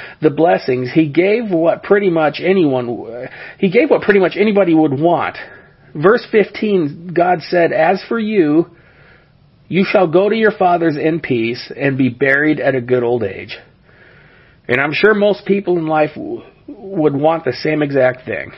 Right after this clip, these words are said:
You know, to live a good long life and to see our children grow, uh, to see grandchildren, maybe even great-grandchildren if God allows.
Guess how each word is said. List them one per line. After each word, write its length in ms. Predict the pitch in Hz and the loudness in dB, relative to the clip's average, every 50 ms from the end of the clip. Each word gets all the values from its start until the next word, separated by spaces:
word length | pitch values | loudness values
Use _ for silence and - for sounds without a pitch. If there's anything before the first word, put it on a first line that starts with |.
| - - - _ _ _ _ _ _ _ _ _ | -20 -20 -20 _ _ _ _ _ _ _ _ _
You 120 | - 165 | -2 0
know, 120 | 151 143 143 | 2 2 2
to 120 | - 165 | 2 2
live 220 | 151 160 190 196 180 | 4 4 4 4 2
a 80 | 160 | 0
good 260 | 143 131 156 180 180 165 | 0 0 0 0 2 2
long 280 | 170 165 160 156 143 | 2 2 2 2 0
life 320 | 143 151 151 143 135 127 - | 0 2 2 2 2 0 -2
and 100 | 127 123 | -6 -8
to 60 | 123 | -8
see 240 | - - - 170 175 | -6 -2 0 2 2
our 80 | 156 139 | 2 0
children 500 | 123 - - 170 180 175 156 143 131 127 | 0 0 0 2 2 2 0 -2 -2 -4
grow, 340 | 120 123 117 117 104 95 98 | -4 -4 -4 -4 -4 -6 -8
uh, 680 | - - - - - - - - - - 131 127 120 | -10 -12 -16 -18 -16 -16 -18 -10 -4 0 0 0 0
to 120 | 131 139 131 | 0 -2 -4
see 180 | - - 151 135 | -2 -2 -4 -2
grandchildren, 800 | 131 139 139 151 165 170 160 - 156 135 120 117 120 123 135 | 0 0 2 2 0 0 0 0 2 2 2 2 0 0 0
maybe 240 | 135 147 175 190 214 | 2 2 2 2 0
even 340 | - - 220 214 202 190 170 | 0 0 2 2 2 2 0
great-grandchildren 920 | 147 156 165 214 254 - 160 156 147 139 135 127 - 151 147 139 139 131 131 | 2 2 2 2 2 0 0 0 0 0 0 0 2 2 2 2 0 -2 -2
if 100 | 127 135 | -4 -2
God 220 | 135 131 135 127 | 0 0 2 2
allows. 440 | 127 127 127 120 107 98 - - - | 2 2 2 2 0 -2 -4 -8 -14